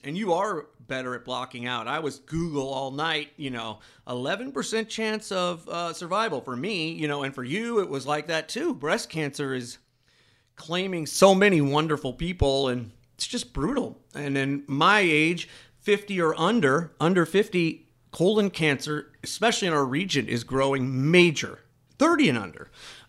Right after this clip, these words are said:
Uh, so that's, that's brutal. Forty and under, that whole age is, it's just a weird thing, just to throw that c-, historical context in there. But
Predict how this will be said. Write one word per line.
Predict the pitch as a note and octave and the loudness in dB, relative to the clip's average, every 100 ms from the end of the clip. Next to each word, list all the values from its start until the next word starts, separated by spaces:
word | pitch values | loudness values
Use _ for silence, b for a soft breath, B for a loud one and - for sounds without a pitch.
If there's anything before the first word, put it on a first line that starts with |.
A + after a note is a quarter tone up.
| - | -2
Uh, | C#3+ D3 C3+ B2+ - | 2 4 4 2 0
so | - D#3 C#3 | 2 4 6
that's, | E3 F3+ - - | 8 6 4 -12
that's | - D3 D#3+ - | -6 0 0 0
brutal. | C3 A2 G#2+ | -4 -4 -4
Forty | - E3+ E3 E3 | -4 -2 0 2
and | D#3 | 2
under, | D3+ C#3+ | 2 4
that | C#3 | 4
whole | C3+ F#3+ F#3+ | 6 6 6
age | D#3 C3+ A2+ B2 | 4 4 4 0
is, | A#2 - _ - | -2 -6 _ -8
it's | C#3+ C#3 | -4 0
just | F#3 - | 0 2
a | C#3 | 0
weird | C#3 D3+ C#3+ B2 | 2 2 2 2
thing, | C#3 B2 A2+ - B B B B | 0 0 -2 -8 B B B B
just | D3+ - | -6 0
to | C#3 | 0
throw | D3 C3+ C3+ | 6 6 8
that | B2 - - | 4 2 -8
c-, | - - - | -10 -10 -4
historical | C#3 C#3 F#3 F#3+ D3+ C#3+ B2 | -2 2 8 8 8 4 -2
context | C#3+ C#3+ B2 B2 A2+ - | 0 0 0 -4 -6 -4
in | B2+ B2 | -4 -2
there. | A2 | -4
But | G#2+ C3 C3 | -2 -2 -2